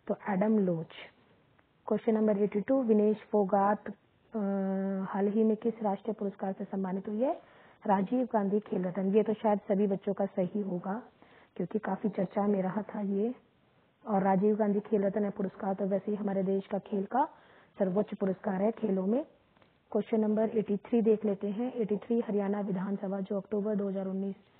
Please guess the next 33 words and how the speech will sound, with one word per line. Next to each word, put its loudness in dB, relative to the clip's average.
के 2
चुनावों 0
के -2
बाद 0
गठित 0
की 0
गई 2
थी। 0
बच्चों, 0
इसका -4
सही 2
answer -2
है 0
फ़ोर्टीन, -2
यानी -4
कि -2
option 0
number 2
three। -2
Question 2
number 2
एटी -2
फ़ोर, 4
हरियाणा 0
के 0
बेगम 0
समरू 0
का -2
महल, -4
ये 2
गुरुग्राम 2
में 0
है। -4